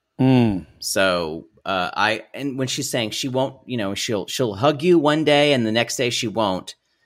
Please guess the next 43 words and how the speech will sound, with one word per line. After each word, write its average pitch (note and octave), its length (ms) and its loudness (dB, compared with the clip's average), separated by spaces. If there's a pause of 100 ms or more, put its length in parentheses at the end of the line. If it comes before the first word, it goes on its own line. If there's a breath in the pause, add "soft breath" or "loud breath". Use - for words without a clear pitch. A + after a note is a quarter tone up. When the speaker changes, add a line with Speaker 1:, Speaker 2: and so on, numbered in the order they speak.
(200)
Speaker 2:
that's - 480 -4
total A#2+ 760 2
A G2+ 140 0
S F#2 160 -4
D E2 160 -8
behavior. C#2 520 -10 (640 soft breath)
Speaker 1:
I D#3+ 100 -2
thought G#3 340 2
it C#4+ 100 -4
was A#3 160 -2
a, G#3+ 180 -2
I F3 120 2
thought G#3+ 200 -2
she B3 180 -4
had B3 80 0
a A#3+ 80 0
good D#3 600 2 (100)
adult, C3 560 2
realistic C3+ 600 -2
conversation B2+ 520 -2
Speaker 2:
No, G3+ 200 6
she A#2 140 0
Speaker 1:
about G#2+ 160 4
Speaker 2:
did. D#3 460 2
I, D3+ 160 4
Speaker 1:
her C#3+ 120 4
Speaker 2:
I F3 180 4
Speaker 1:
chi-, - 340 -8 (240)
her C3+ 140 0
ki-, D3 140 -10
well, F#3 140 0
no, F#3 120 4
I C#3 60 4
was C3+ 100 -2
gonna, C#3+ 160 -8 (300)
it, C3 180 -6
Speaker 2:
Yeah. A#2+ 240 4
Speaker 1:
about C#3 300 0
her C3+ 140 -2
kid. B2 600 0 (600 soft breath)
Um, B2 580 0 (340)
and D3+ 240 2
then D3+ 420 4